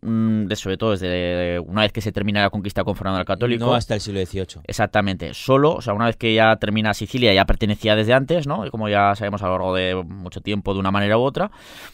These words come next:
Speaker 1: Em, y Nápoles sí que lo hace desde que terminan estas dos guerras napolitanas que os hemos contado en estos dos episodios. Pero deja de pertenecer a la corona de Aragón, tanto Nápoles como Sicilia, a partir del año mil quinientos cincuenta y seis. O sea, un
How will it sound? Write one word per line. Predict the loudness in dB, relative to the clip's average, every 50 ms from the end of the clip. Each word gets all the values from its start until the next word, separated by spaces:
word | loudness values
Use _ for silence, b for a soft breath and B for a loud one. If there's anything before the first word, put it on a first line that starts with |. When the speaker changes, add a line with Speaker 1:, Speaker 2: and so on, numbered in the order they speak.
| B B B _ -4
Speaker 1:
Em, | 0 2 4 4 4 4 2 0 -2 -2 -4 -6 -10 -16 -10 _
y | -2 2
Nápoles | 2 2 4 6 6 4 4 2
sí | 0 -4
que | -2 2
lo | 4 4
hace | 4 4 0
desde | -2 -2 -2 -2 -2
que | -4
terminan | -4 -4 -4 -2 0 0
estas | -2 -2 -2 -2 -2 -2 0
dos | 0 0 0 0
guerras | 0 -2 -2 0 -2
napolitanas | -2 -2 -2 -2 -2 0 -2 -2 -2 -4
que | -6 -8
os | -6
hemos | -6 -6 -6 -6
contado | -6 -6 -4 -4 -4
en | -4
estos | -6 -6 -8
dos | -6 -8 -8
episodios. | -8 -10 -8 -8 -6 -6 -6 -8 -10 -6 0 4
Pero | 6 6 6 6
deja | 4 2 2 0 0
de | 0 0 0
pertenecer | -2 -4 -4 -4 -4 -4 -4 -2 0 2
a | 2
la | 2 0
corona | 0 -2 0 2
de | 2
Aragón, | 4 4 4 4 4 2 -2 -4
tanto | -6 -8 -8 -6 -6
Nápoles | -6 -4 -4 -4 -4 -4 -6
como | -8 -8 -8
Sicilia, | -8 -8 -8 -6 -6 -4 -4 -4 -6
a | -8 -6 -4
partir | -4 -4 -4 -6 -8 -6
del | -2 -2 -2
año | -2 -2 -4
mil | -4 -4 -6 -6
quinientos | -8 -8 -8 -6 -6 -6 -6 -6
cincuenta | -6 -6 -6 -6 -6 -6 -6
y |
seis. | -6 -6 -6 -8 -8
O | -8
sea, | -4 -4 -4 -4 -4 -6
un | -8 -8 -8 -10